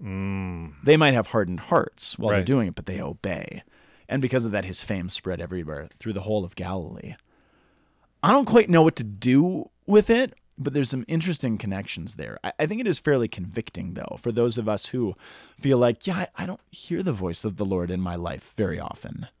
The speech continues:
Speaker 2: W-, what does that mean? Why not? What's preventing us? What's blocking us? The demons hear the voice of the <laughs> Lord.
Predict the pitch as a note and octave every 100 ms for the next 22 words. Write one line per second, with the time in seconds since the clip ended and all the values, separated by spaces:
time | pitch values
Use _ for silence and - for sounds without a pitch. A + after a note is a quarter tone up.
0 | _ _ _ _ _ _ - A2+ A#2 -
1 | B2 A#2+ D3 C3+ A#2 C3 A2 A#2+ B2 B2+
2 | - - - A#2 C#3 - - G#2 A#2+ A2
3 | - - A#2+ - F#2+ A#2 - - - F#2+
4 | D#3 D#3+ - G2 F2 E2 D2+ - D2+ -
5 | - -